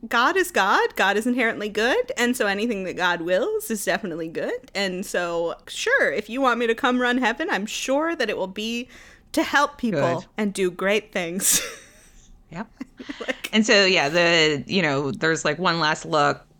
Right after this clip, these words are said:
Speaker 2: between Aziraphale and Crowley as he gets in the elevator to go up to heaven. And then the end credits roll over, like, both of their faces. Crowley's driving home in his
Speaker 1: Yeah.
Speaker 2: car,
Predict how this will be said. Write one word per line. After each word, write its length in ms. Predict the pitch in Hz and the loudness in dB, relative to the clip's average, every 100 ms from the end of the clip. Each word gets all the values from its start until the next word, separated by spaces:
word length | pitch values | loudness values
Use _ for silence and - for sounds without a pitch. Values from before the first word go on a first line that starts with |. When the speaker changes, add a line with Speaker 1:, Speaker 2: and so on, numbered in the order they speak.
| - | -6
Speaker 2:
between 500 | - 156 156 139 143 | -6 -2 -2 -2 -2
Aziraphale 540 | 139 147 139 139 147 139 | -4 -2 0 0 0 -2
and 80 | 139 | 0
Crowley 260 | 139 139 | 0 0
as 80 | 135 | -2
he 80 | 143 | -4
gets 280 | 135 131 139 | -4 -4 -4
in 80 | 139 | -2
the 200 | 135 123 | -2 -2
elevator 520 | 139 135 131 127 131 | -2 -2 -4 -6 -6
to 80 | 131 | -4
go 140 | 135 | -6
up 60 | 135 | -4
to 40 | |
heaven. 380 | 135 127 135 135 | -6 -6 -8 -6
And 120 | 143 | -4
then 180 | 139 139 | -4 -2
the 220 | 139 - | -2 -2
end 200 | 147 147 | -4 -4
credits 400 | - 143 139 - | -4 -2 -2 -2
roll 240 | 135 135 - | 0 0 0
over, 300 | 135 135 131 | -2 0 -2
like, 240 | 123 127 | -4 -4
both 200 | 143 135 | -4 -2
of 120 | 143 | -4
their 160 | 135 131 | -4 -6
faces. 440 | 135 143 135 135 | -4 -4 0 -4
Crowley's 440 | 135 156 143 127 139 | -2 -2 -2 -2 -2
driving 340 | 143 135 131 | -2 0 -4
home 380 | 139 156 135 135 | -4 -4 -4 -4
in 80 | 135 | -4
his 140 | 156 | -4
Speaker 1:
Yeah. 40 | - | -4
Speaker 2:
car, 640 | 151 143 135 131 131 | -2 0 0 0 -2